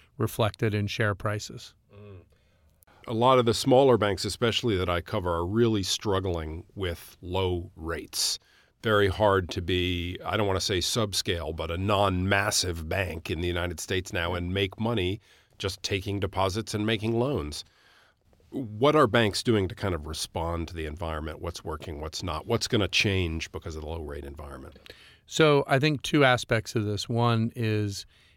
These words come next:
Speaker 1: in this low rate environment, the business mix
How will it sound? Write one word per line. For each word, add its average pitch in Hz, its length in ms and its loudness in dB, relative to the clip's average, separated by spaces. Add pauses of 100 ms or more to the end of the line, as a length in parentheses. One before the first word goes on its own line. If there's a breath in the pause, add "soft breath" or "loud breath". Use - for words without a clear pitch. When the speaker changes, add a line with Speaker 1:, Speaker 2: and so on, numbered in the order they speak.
(140 soft breath)
Speaker 1:
in 127 200 4
this 120 200 2
low 117 200 4
rate 113 240 4
environment, 107 800 0 (420 soft breath)
the 113 160 -4
business 113 500 2
mix 110 680 -2